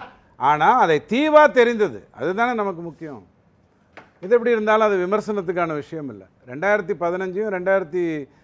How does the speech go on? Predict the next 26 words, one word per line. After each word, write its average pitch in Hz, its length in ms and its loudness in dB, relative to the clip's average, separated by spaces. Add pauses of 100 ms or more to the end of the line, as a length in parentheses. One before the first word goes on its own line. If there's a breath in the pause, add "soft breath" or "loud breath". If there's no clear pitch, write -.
(280 soft breath)
அ, 143 160 2
இருபத்தி 185 340 0
மூணையும் 175 240 -4
நீங்க 170 340 -4
தராசு 165 300 -4
தட்டுல 165 280 -6
வச்சு 165 280 -4
எண்பத்தி 160 220 -6
நாலு, 156 280 -4
முப்பத்தி 156 380 -10
நாலு 156 180 -4
சென்டிமீட்டர், 151 480 -10
இருபத்தி 156 340 -6
நாலு 143 200 -6
சென்டிமீட்டர்லாம் 139 600 -10
பேச 147 320 -8
வேண்டிய 139 280 -8
அவசியமே 147 400 -12
இல்ல. 113 260 -12
காரணம், 139 500 -12 (480 soft breath)
ரெண்டாயிரத்தி 196 500 0
பதினஞ்சுல 185 400 -2
இந்த 185 120 -4
இடர்பாடு 180 540 0
வரப்போகுதுங்கிறது 175 760 -6
தெரியாது. 220 420 -2